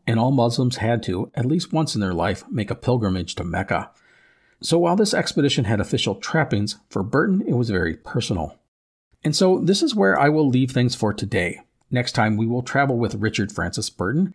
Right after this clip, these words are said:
as he makes an audacious trek into the heart of Arabia, a journey that would unlock the secrets to a mysterious land and make him famous.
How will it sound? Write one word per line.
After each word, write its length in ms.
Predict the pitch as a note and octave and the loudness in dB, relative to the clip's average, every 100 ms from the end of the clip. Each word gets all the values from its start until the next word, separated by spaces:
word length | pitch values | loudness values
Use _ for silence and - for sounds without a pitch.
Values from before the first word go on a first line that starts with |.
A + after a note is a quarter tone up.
| _ | _
as 120 | - A#2+ | -4 0
he 120 | C#3 | 0
makes 340 | A2 C#3+ - | 2 0 0
an 80 | B2+ | 0
audacious 520 | B2+ A#2 B2+ C3 B2+ | 0 0 -2 -2 -4
trek 300 | - G2 F2+ | -4 -4 -2
into 200 | G#2+ F#2+ | -2 -4
the 80 | - | -4
heart 200 | F#2 F2 | -4 -4
of 120 | F#2 | -4
Arabia, 580 | - E2 A2 G#2+ E2+ F2+ _ _ _ | -4 0 0 0 -2 -6 _ _ _
a 100 | - | -10
journey 320 | G2+ G2 G#2 G#2 | -4 0 2 2
that 120 | A2+ | 0
would 160 | A2 | 0
unlock 400 | G#2+ G#2+ G2 G2+ | 0 0 0 -4
the 80 | - | -4
secrets 460 | - - B2+ C3 - | -4 -2 0 -2 -2
to 160 | - | -2
a 40 | B2+ | 0
mysterious 600 | B2 - F2 F2+ F2+ - | 0 -2 -4 -2 -4 -4
land 400 | A2+ A#2 A#2 - _ _ | -2 0 -2 -4 _ _
and 160 | G3+ E3 | 0 2
make 160 | G#2 - | 0 -4
him 140 | - | -10
famous. 460 | - G2+ G2 - | -4 -4 -2 -6